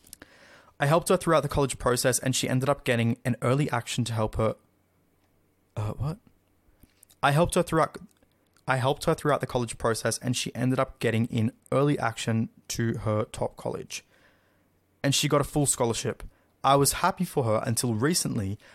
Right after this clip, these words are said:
I was talking to a mutual friend of ours, and she started gushing about how Tia's essay was so heartfelt and beautiful. I asked to see it because I thought she had just forgotten to show me, which she had showed me many of her drafts. But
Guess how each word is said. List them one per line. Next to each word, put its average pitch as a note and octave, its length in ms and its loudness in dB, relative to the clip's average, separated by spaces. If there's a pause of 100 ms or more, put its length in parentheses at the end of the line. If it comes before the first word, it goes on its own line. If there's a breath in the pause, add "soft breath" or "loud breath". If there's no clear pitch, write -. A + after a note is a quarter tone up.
I B2+ 100 0
was C3 120 0
talking F3 280 0
to F3 100 4
a D3+ 60 2
mutual C3 280 0
friend A#2+ 240 0
of A2 80 -2
ours, G2+ 260 0
and B2 220 0
she - 140 -4
started D3 320 0
gushing B2 320 0
about A2 200 -2
how A2+ 140 -2
Tia's C3 420 -2
essay G#2+ 380 -2 (340 loud breath)
was B2+ 180 0
so C#3+ 440 2
heartfelt - 600 -2
and A#2+ 140 0
beautiful. A2 420 -4 (540 loud breath)
I B2+ 80 2
asked C#3 260 2
to - 40 -2
see D#3+ 220 2
it B2+ 80 -2
because B2 220 -2
I A#2+ 80 2
thought B2 260 -2
she - 160 -4
had A2+ 120 -2
just - 240 -6
forgotten A2+ 520 -2
to - 60 -6
show B2 300 -2
me, G#2 260 -2 (640 soft breath)
which A#2 160 -2
she - 140 0
had G#2+ 120 -4
showed G#2+ 400 0 (640)
me G#2+ 180 0
many C3 280 2
of A#2+ 100 -2
her G#2+ 100 -2
drafts. - 580 -6 (840)
But - 220 0